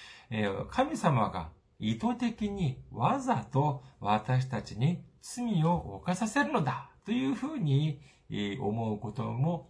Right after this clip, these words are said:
できるのであります。それではじゃあ、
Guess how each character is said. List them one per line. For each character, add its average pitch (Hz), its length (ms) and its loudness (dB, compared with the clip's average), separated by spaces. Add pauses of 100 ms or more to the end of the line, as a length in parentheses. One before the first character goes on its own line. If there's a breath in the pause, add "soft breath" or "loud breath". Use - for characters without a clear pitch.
(120)
で 90 240 -6
き - 120 -2
る 190 160 0
の 104 160 0
で 120 320 -4
あ 95 120 -8
り 101 100 -6
ま 104 180 -6
す。 - 160 -20 (3750 loud breath)
そ - 140 0
れ 226 60 6
で 349 60 2
は 277 140 6
じ 110 160 4
ゃ 160 60 6
あ、 95 220 -4